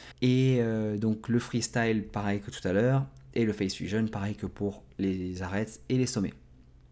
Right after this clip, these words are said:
J'espère que, ben, vous avez à peu près compris tout ce qui est ici, que vous irez faire des tests, essayer de, de chercher par vous-même, de, de trouver un peu, enfin,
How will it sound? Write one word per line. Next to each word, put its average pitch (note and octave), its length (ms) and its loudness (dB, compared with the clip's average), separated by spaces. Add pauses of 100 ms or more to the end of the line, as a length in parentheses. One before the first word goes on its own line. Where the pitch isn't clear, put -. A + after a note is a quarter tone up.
(800)
J'espère C#3+ 460 -2
que, A#2 500 2
ben, G2+ 160 2
vous G2 160 -2
avez G2 160 -2
à F#2+ 60 -2
peu - 120 -2
près C3+ 160 8
compris A#2 340 0
tout B2+ 140 -8
ce - 100 -8
qui - 120 -8
est F#2 60 -2
ici, D3+ 520 -4
que A#2 60 0
vous G#2 340 -4
irez G#2 300 -2
faire G2+ 180 -4
des G2 120 -2
tests, C#3 420 0
essayer A2 240 -2
de, G2 120 0
de F#2 300 -2
chercher B2 540 -2
par A2 160 -2
vous-même, A2+ 420 2
de, G#2 120 0
de G2+ 160 0
trouver A2+ 360 -2
un G#2+ 100 0
peu, A2 200 -2
enfin, G2+ 240 -2